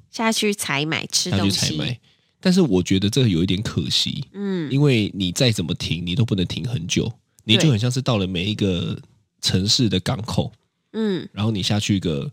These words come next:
Speaker 2: 你不可能好几天嘛，
Speaker 1: 对。
Speaker 2: 对吧？我印象是这样吧？还是说其实
Speaker 1: 是。
Speaker 2: 它有停个好几天？
Speaker 1: 嗯，
Speaker 2: 可能我没坐过，
Speaker 1: 我觉得还是要
Speaker 2: 可能我没坐过这么高级的邮轮啊。
Speaker 1: 嗯，是。
Speaker 2: 对，但我印象中就是停一下，然后去看看。
Speaker 1: 对。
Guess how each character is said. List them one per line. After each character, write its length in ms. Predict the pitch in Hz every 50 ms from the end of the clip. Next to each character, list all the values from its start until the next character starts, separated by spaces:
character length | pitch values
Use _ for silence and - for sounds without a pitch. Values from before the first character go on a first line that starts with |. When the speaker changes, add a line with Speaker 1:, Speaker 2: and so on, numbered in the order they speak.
| _ _ -
Speaker 2:
你 100 | 110 120
不 100 | 147 190
可 100 | - 143
能 120 | 107 95
好 180 | 95 - - 120
几 160 | - 110 92
天 260 | - - - 107 104
嘛， 240 | 110 104 92 - 110 - _
Speaker 1:
对。 300 | - 202 165 120 - 220 - _ _ _
Speaker 2:
对 120 | - 175 160
吧？ 140 | 123 85
我 180 | 71 92 98 -
印 120 | - 156
象 140 | 143 143 127
是 80 | 123 120
这 100 | 110 120
样 100 | 101 87
吧？ 120 | - - -
还 160 | - - 107
是 100 | 139 160
说 120 | 151 156 147
其 60 | -
实 60 | 107
Speaker 1:
是。 60 | 95
Speaker 2:
它 100 | - 127
有 80 | 120 107
停 160 | 101 - -
个 80 | - -
好 120 | 127 85
几 120 | - - -
天？ 220 | - 123 - - - - - _ _ _ _ -
Speaker 1:
嗯， 320 | 175 170 165 160 151 143 85 107
Speaker 2:
可 80 | 127
能 140 | 120 127 147 143
我 60 | 113
没 140 | 101 101 113
坐 140 | 117 151
过， 80 | 135 113
Speaker 1:
我 40 | 147
觉 60 | -
得 40 | -
还 20 | -
是 40 |
要 40 | - -
Speaker 2:
可 40 |
能 100 | 127 135
我 60 | 135 117
没 100 | 117 -
坐 120 | - 151
过 80 | 156 160
这 80 | 156
么 80 | 127 120
高 180 | 110 123 123 127
级 120 | 123 120
的 100 | 101 101
邮 220 | 98 95 92 95 104
轮 240 | 101 87 69 -
啊。 60 | 80 65
Speaker 1:
嗯， 60 | 123
是。 460 | - - - 208 196 180 151 - - - _ _ _ -
Speaker 2:
对， 160 | - 107 107
但 160 | - 202 202
我 180 | 160 113 92 -
印 120 | - 139 127
象 140 | 135 127
中 100 | 117 117
就 100 | 113 123
是 80 | 123 127
停 300 | 127 - - - 82 76
一 80 | 78 -
下， 300 | 139 101 85 110 104 - _ _ _ _ _ _ _ _ _ -
然 100 | 85 85
后 60 | 98
去 60 | 110
看 160 | 113 - 104 92
看。 280 | - - 80 71 - - _ _ _
Speaker 1:
对。 260 | - 190 165 131 -